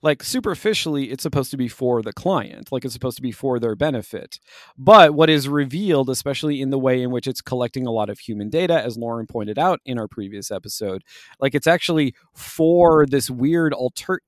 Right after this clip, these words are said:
ulterior purpose to create this, like, singularity, this, like, artificial generalized intelligence.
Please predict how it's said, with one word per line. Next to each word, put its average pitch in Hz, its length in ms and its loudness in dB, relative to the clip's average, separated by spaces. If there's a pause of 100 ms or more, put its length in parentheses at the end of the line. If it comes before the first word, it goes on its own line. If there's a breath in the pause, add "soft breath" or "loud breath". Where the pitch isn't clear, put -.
ulterior 156 840 0
purpose 107 540 -4 (260 loud breath)
to 151 200 -2
create 123 600 -2
this, 120 240 -4
like, 107 160 -2
singularity, 120 680 -4
this, 107 200 -8
like, 107 180 -6 (100)
artificial 127 460 -4
generalized 110 640 -6
intelligence. 107 920 -6